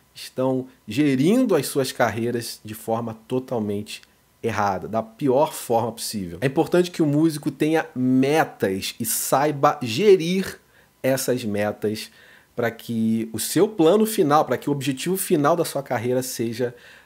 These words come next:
alcançado, seja conquistado. "Vinícius, não tenho grana, não sei o que fazer, sei quais são as metas, mas não tenho dinheiro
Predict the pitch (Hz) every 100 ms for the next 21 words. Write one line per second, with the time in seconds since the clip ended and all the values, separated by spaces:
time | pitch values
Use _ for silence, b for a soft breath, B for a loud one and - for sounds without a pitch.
0 | B - 98 95 - - 113 123 123 -
1 | 110 - 120 131 131 143 - - 117 113
2 | 87 82 127 170 175 135 160 175 190 143
3 | 160 170 135 92 104 120 147 175 147 -
4 | - 165 165 - 170 147 113 117 143 160
5 | 170 B B - - 165 175 160 143 156
6 | 131 113 113 131 143 147 131 127 123 139
7 | 135 131 135 113 139 117 123 123 127